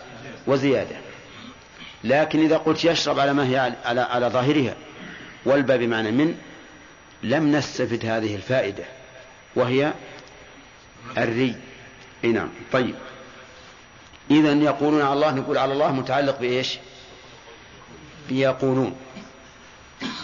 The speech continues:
على أنها مضمنة معنى يفترون. وقوله: "وهم يعلمون"، الجملة حال من الواو في قوله يقولون،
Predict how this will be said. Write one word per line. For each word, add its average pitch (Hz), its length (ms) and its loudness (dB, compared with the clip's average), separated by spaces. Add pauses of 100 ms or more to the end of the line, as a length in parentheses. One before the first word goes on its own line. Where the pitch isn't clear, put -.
(120)
على 131 200 2
أنها 131 760 0
مضمنة 127 880 0
معنى 143 640 0 (1080)
يفترون. 113 440 -2 (1700)
وقوله: 160 360 4
"وهم 160 240 4
يعلمون"، 147 560 2 (140)
الجملة 131 440 2
حال 123 480 2 (1300)
من 117 180 6
الواو 123 300 4
في 107 180 -6
قوله 135 280 2
يقولون، 110 540 -2